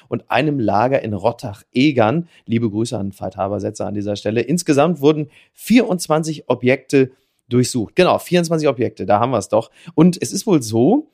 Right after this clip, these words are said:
dass während einer Razzia auch beschlagnahmt worden sind mehrere seltene Fabergé-Eier. Vier Stück.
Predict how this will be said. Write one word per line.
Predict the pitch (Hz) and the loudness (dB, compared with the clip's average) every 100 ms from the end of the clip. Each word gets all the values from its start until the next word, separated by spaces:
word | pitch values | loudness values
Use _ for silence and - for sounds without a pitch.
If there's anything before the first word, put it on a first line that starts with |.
| _ _ _ | _ _ _
dass | 135 139 - - | 0 0 -6 -6
während | 113 113 160 190 170 | -4 0 2 2 -2
einer | 127 139 131 - | -4 -2 -4 -6
Razzia | 98 110 135 - 156 170 - _ _ | -2 -2 -2 0 0 0 -4 _ _
auch | 117 135 | 0 0
beschlagnahmt | 139 - 110 98 - 120 127 117 | -4 -4 -2 -2 -2 -2 -2 0
worden | 110 123 131 110 | 0 0 0 0
sind | 123 185 - _ _ 110 | 0 0 -4 _ _ 0
mehrere | 120 165 202 170 156 170 - | 2 2 2 0 0 0 -4
seltene | 95 98 110 143 147 151 160 160 _ - | -10 0 0 0 -2 0 0 -4 _ -10
Fabergé-Eier. | - 127 143 127 147 214 104 101 98 | -4 0 0 0 0 -2 -2 -2 -4
Vier | - 220 | 0 -2
Stück. | - 302 - | 0 -6 -6